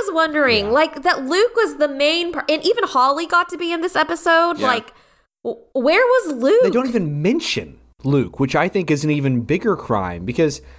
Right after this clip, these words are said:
Speaker 2: I actually had a note the first time I was watching it that said,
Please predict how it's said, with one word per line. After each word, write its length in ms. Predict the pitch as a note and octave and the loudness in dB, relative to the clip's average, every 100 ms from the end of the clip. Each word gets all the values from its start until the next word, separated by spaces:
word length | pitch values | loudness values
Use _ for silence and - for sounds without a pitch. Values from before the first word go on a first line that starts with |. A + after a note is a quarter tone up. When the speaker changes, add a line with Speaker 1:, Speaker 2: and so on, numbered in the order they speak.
| - - | -18 -2
Speaker 2:
I 120 | D3+ | 2
actually 400 | E3+ F#3+ - G#3 | 2 0 -4 -2
had 180 | E3+ D3 | 0 0
a 40 | |
note 600 | A2+ C3 F3 A2 G#2 - - _ _ _ _ - | 0 0 2 2 -2 -8 -20 _ _ _ _ -12
the 80 | A#2 | -2
first 320 | F#3 A3 - | 0 0 -2
time 200 | B2 A2 | -2 0
I 60 | |
was 120 | G#2 G2+ | 0 0
watching 360 | G2+ - G2+ | -2 -2 -6
it 200 | F#2+ F#2+ - | -6 -8 -10
that 140 | F#2 | -8
said, 480 | - B2 A2+ G#2+ | -2 2 2 0